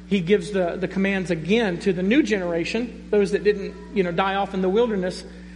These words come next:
And he kind of, uh, shares the story about what happened the first time, which is in Exodus chapter twenty. So in Exodus chapter twenty, "I, I'm the Lord your God who brought you out of the land of Egypt, out of the land of bondage. Therefore,"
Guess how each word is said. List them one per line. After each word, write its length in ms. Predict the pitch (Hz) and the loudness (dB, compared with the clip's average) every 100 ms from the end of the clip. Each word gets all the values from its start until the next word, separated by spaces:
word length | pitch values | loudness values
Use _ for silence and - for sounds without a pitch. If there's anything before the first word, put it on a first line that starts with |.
| - - | -10 -2
And 180 | 196 202 | 0 2
he 120 | 208 | 2
kind 240 | 226 240 | 2 2
of, 160 | 220 - - - - - - 214 | 0 -2 -12 -16 -16 -18 -8 0
uh, 380 | 170 160 - - - - - - - - | 0 0 -8 -12 -16 -18 -18 -16 -12 -6
shares 420 | - 247 233 196 | 2 2 2 -2
the 80 | 202 | -4
story 440 | - 240 226 202 | 2 4 4 4
about 220 | 185 180 | 2 0
what 140 | 196 170 | -4 -2
happened 340 | 196 185 180 | -4 -4 -6
the 80 | 175 | -2
first 280 | 202 196 - | -2 -2 -2
time, 200 | 165 175 | -2 -4
which 160 | 175 | -2
is 240 | 180 - - | -4 -4 -8
in 100 | 185 | -2
Exodus 380 | 175 175 170 165 | -2 -2 -6 -6
chapter 320 | - 170 170 | -6 -6 -6
twenty. 320 | 160 185 165 147 - - - - - - | -6 -4 -2 -4 -12 -16 -16 -16 -16 -2
So 100 | - | 2
in 80 | 202 | 4
Exodus 420 | 240 254 294 269 | 2 0 0 -2
chapter 300 | - 269 269 | 4 4 4
twenty, 440 | 233 262 214 185 202 | 0 2 2 4 2
"I, 200 | 202 202 208 | 2 -2 0
I'm 200 | 202 190 | 0 2
the 100 | 185 | 4
Lord 360 | 196 262 247 | 4 4 2
your 80 | 240 | 2
God 300 | 202 208 190 | 4 4 2
who 80 | 196 | -2
brought 260 | 196 196 | 0 0
you 60 | 190 | 0
out 260 | 208 240 247 | 2 2 0
of 140 | 214 - - | -4 -12 0
the 80 | 214 | 2
land 280 | 220 220 208 | 2 2 2
of 120 | 180 | 2
Egypt, 300 | 190 180 190 | 0 0 0
out 100 | 185 | 0
of 60 | |
the 80 | 180 | 0
land 300 | 175 202 220 | 0 0 0
of 180 | 220 156 | 0 0
bondage. 540 | 180 165 156 156 - - - - | -2 0 -4 -6 -8 -14 -16 0
Therefore," 580 | 190 233 226 180 165 | 2 2 2 2 2